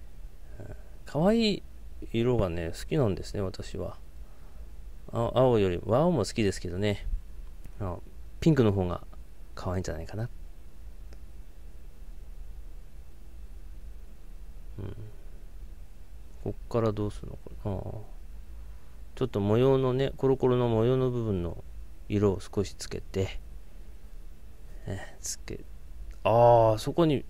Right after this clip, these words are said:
ポタッとね、水滴が垂れたんですね。それをと-、最後にと-、ど-、え、どうですか？こう、ふわっとして、可愛いでしょ？ね。ふわーん。で、どうですか？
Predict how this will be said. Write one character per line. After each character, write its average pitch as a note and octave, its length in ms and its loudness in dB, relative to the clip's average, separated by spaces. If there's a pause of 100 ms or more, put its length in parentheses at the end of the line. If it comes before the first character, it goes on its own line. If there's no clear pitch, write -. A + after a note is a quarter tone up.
(1000)
ポ D#3 120 0
タ G3+ 120 4
ッ A#3 80 4 (240)
と G#2 100 4
ね、 F#2 260 0 (160)
水 - 240 2
滴 F#3+ 200 4
が F#3 40 10
垂 D#3+ 160 2
れ F3+ 60 0
た D3 100 4
ん F#2+ 40 -2
で - 60 -8
す - 100 -10
ね。 - 160 -8
そ - 180 0
れ F3 60 6
を F#3 60 4
と-、 - 200 2 (140)
最 - 280 2
後 C3 120 0
に - 40 -4
と-、 B2 240 4
ど-、 A2 160 10 (300)
え、 B2 100 4 (120)
ど - 80 -2
う - 40 -4
で - 60 -6
す - 80 -6
か？ - 100 -2 (540)
こ G2+ 120 0
う、 - 180 -2
ふ - 100 -4
わ C#3+ 140 2
っ E3 100 -4
と - 80 -6
し - 80 -8
て、 - 140 -10 (220)
可 F#2+ 140 -2
愛 G2 100 0
い - 20 0
で E2+ 80 -4
し - 80 -4
ょ？ A2+ 120 -4 (220)
ね。 A#2+ 200 -2 (360)
ふ - 180 -4
わ B2+ 60 0
ー D3+ 200 -2
ん。 D3+ 60 -8 (220)
で、 C3+ 140 0
ど B2 160 2
う G#2+ 40 6
で F#2+ 80 2
す - 80 -8
か？ - 160 -2